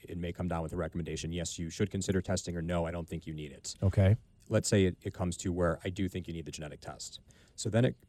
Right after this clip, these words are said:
Speaker 1: then it's a discussion of, okay, what's the most likely condition and what are the genes that we can test for to identify whether or not you're at risk of having this cardiac condition? We'll then talk about what it means to have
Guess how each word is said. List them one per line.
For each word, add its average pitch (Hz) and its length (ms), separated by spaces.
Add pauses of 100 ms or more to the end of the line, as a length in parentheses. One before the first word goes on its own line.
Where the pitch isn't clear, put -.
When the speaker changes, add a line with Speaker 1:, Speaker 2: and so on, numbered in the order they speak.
(100)
Speaker 1:
then 110 220
it's 104 140
a - 20
discussion 92 600
of, 87 340
okay, 92 220
what's 101 240
the - 80
most 101 220
likely 92 220
condition 82 580 (120)
and 92 140
what 104 100
are 104 60
the 95 100
genes 92 460
that 90 100
we 85 80
can 82 240 (140)
test - 320
for 85 180
to 87 140
identify 90 420
whether 87 300
or 87 40
not 85 160
you're 85 120
at 82 100
risk 85 200
of 82 80
having 80 280
this 78 140
cardiac 78 400
condition? 69 440 (720)
We'll 107 120
then 101 160
talk 98 240
about 90 280 (120)
what 104 120
it 87 80
means 95 360
to 98 160
have 92 440